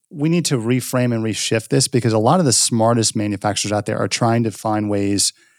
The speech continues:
to get even closer to that sale and actually land sales and hand them off. And that's why I think sales and labor is actually, those two things are almost combined, because if you look at trends that are happening, a lot of the manufacturers are going, "Shoot, there's so much demand. People are moving more online.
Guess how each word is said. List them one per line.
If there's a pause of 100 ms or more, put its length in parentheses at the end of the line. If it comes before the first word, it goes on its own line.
(260)
to
get
even
closer
to
that
sale
and
actually
land (360)
sales
and
hand
them
off.
And
that's
why
I
think (200)
sales
and
labor
is
actually,
those
two
things
are
almost
combined,
because (380)
if
you
look
at
trends
that
are
happening, (380)
a
lot
of
the
manufacturers
are
going,
"Shoot,
there's
so
much
demand. (600)
People
are
moving
more
online.